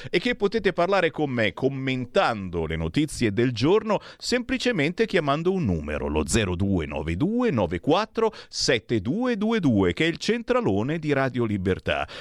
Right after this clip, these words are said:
Anche attraverso WhatsApp il nostro numero è tre quattro sei sei quattro due sette sette cinque sei. Si commentano le notizie del giorno, se mai non vi fosse bastata la rassegna stampa che ho condotto quest'oggi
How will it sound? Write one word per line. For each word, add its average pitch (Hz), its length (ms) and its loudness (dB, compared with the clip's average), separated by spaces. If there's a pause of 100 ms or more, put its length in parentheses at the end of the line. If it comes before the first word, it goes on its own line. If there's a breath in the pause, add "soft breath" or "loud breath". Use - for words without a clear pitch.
(140 loud breath)
Anche 220 440 0
attraverso 196 600 2
WhatsApp 180 640 2
il 180 100 2
nostro 120 380 0
numero 147 420 2
è - 80 0
tre 131 220 0
quattro 98 360 -2
sei 147 420 2 (200 loud breath)
sei 147 440 2
quattro 107 380 -2
due 220 360 2
sette 147 420 0
sette 226 440 2
cinque 208 400 0
sei. 98 400 0
Si - 260 -4
commentano 185 840 0
le 110 60 0
notizie 143 480 0
del 123 180 2
giorno, 185 480 2
se 147 280 0
mai 123 420 0
non 113 240 0
vi 107 100 0
fosse 110 460 2
bastata 92 680 -2 (220 loud breath)
la 127 200 2
rassegna 120 480 0
stampa 107 520 0
che - 100 -4
ho 107 80 2
condotto 107 580 0
quest'oggi 104 640 0